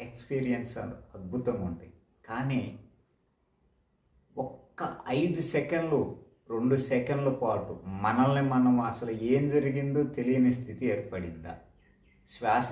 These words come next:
కానీ, శరీరం కానీ అసలు ఏది తెలియనటువంటి స్థితి, ఏం జరిగిందో ఏం తెలియనటువంటి స్థితి ఒక్క రెండు సెకన్లు కలిగినా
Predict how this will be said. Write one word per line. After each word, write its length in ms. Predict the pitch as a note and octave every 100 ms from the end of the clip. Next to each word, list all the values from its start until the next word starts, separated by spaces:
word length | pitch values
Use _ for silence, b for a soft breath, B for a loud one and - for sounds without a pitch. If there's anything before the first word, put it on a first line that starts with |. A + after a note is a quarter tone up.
| B2+
కానీ, 240 | A#2 A#2+ B2 -
శరీరం 460 | G#2+ B2 B2+ A#2+ A2
కానీ 180 | A2 A2+
అసలు 200 | G#2+ G2+ F#2+ G2+ -
ఏది 240 | E3+ F#3 F#3 -
తెలియనటువంటి 720 | C#3 C#3 B2+ B2 A#2+ A2+ A2 G2+
స్థితి, 440 | - - A2+ - C3 - - - _ _ _ - G#2+ B2
ఏం 120 | D3 C#3+
జరిగిందో 460 | D3 C#3 C3 C3+ B2 A2+ B2
ఏం 100 | B2+ B2
తెలియనటువంటి 760 | A#2+ A#2+ A#2 G#2+ G#2+ G#2 F#2+ G2 F#2
స్థితి 400 | - A2 A2 B2+ - - - C3
ఒక్క 340 | - - - C3+ A#2
రెండు 280 | B2 C#3 C3+ -
సెకన్లు 400 | B2+ C#3+ C#3 C3+ B2+
కలిగినా 420 | A2+ G#2+ G#2 A2+